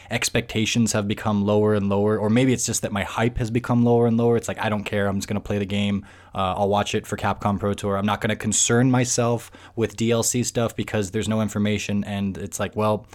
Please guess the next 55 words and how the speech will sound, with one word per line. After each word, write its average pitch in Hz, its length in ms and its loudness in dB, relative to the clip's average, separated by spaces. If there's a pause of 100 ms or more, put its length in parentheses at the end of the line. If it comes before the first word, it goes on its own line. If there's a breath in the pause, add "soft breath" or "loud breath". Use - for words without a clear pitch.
(160 loud breath)
fine, 95 440 -2
when 107 120 -2
it - 60 -8
comes, 104 220 0
it - 60 -8
comes. 92 340 -2 (140 loud breath)
And 113 100 0
I 110 60 2
don't 113 180 0
think 107 120 0
it's 107 100 -4
gonna 107 160 0
be 98 120 0
a 95 60 0
huge 98 280 -6
thing. 87 280 -8 (280 loud breath)
But 120 300 2 (280 soft breath)
like, 107 220 -6
like 104 260 -6
you 104 40 0
said, 107 280 2
as 92 100 2
we 98 80 -2
talked 113 400 0
earlier 117 420 6
this 101 240 -2
week, 117 460 -4 (240 loud breath)
it's - 220 -4
really 117 480 4
felt 110 340 2
like, 98 340 -2
yeah, 98 260 -2 (600)
things 107 340 0
are 110 80 4
aligning 101 520 0
for 101 240 -2
it 98 80 -4
to - 100 -6
be 98 220 -2
a 95 40 -4
much 98 280 -2
bigger 101 220 -2
thing 98 340 -2
than 95 180 -2
my, 92 460 -2
I 90 60 0
guess, 95 300 -4
my 98 100 -2
heart 110 380 -4
was 110 220 -4
telling 110 300 2
me, 113 160 2
my, 95 100 0
was 98 220 -6
feeling. 117 480 -4